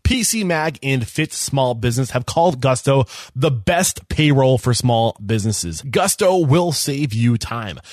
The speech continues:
Seventy-two percent of customers spend less than five minutes to run their payroll. Gusto is more efficient and reliable. Four out of five customers actually reduce payroll errors after switching to Gusto.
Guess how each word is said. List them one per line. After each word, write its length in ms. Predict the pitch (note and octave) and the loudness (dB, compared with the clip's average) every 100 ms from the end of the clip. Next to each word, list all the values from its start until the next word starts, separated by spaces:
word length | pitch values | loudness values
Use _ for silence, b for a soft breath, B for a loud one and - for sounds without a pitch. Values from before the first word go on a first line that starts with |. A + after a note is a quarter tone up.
| B | B
Seventy-two 760 | - G3 G#3 A#3 F#3+ - F#3 G3 | -4 -2 0 0 -2 0 2 4
percent 520 | F3+ - D#3 D3+ - - | 2 0 0 -2 -4 -2
of 220 | D#3+ D#3 | -2 0
customers 520 | - C#3 - C#3 C#3 | -2 -2 -2 0 0
spend 260 | - C#3+ C#3+ | 0 0 0
less 380 | C3+ D#3+ F3 - | 0 0 0 0
than 220 | C3+ A#2+ | 0 0
five 520 | - E3+ C#3+ G3 F#3+ B B - | -2 -2 0 0 -2 B B 0
minutes 440 | D3 C3+ C3 - | 2 2 0 -4
to 160 | - E3 | 0 0
run 360 | B2+ C#3 C3 - A#2 | 2 2 2 -2 -4
their 200 | B2 A#2 | -4 -2
payroll. 540 | A#2+ A#2+ D2+ A1+ - _ D#3 | -2 -4 -6 -14 -20 _ -8
Gusto 400 | C3+ F#3 - F3+ | -4 -2 0 0
is 180 | E3+ D3 | 2 2
more 340 | C3+ E3 E3 - | 2 4 2 0
efficient 580 | C#3 - D#3+ - E3 - - | -4 -2 -2 0 0 -4 -4
and 280 | D#3+ D#3 C#3+ | 0 0 0
reliable. 640 | C3+ B2+ A2+ B2+ A#2 G#2+ - | 0 0 2 0 0 -2 2
Four 200 | E3 E3 | 2 4
out 120 | D#3 | 2
of 80 | D#3 | 0
five 340 | - C3 C3+ - | 2 2 2 0
customers 460 | C3 - C3 C3 B B B - | -2 0 0 0 B B B -4
actually 500 | D3+ E3 G3 G3+ F#3+ | -2 0 0 0 2
reduce 480 | D#3 B2+ - G3+ - | 2 2 4 4 4
payroll 400 | - C#3 C3 - | -2 0 -2 -4
errors 320 | A2 A2+ G2+ - | -4 -4 -6 -8
after 280 | B2 C3 C#3 | -8 -4 -4
switching 340 | A#2 A2 G#2+ | -4 -4 -4
to 80 | G2+ | -4
Gusto. 500 | A2 A2 - E2+ | -6 -6 -6 -8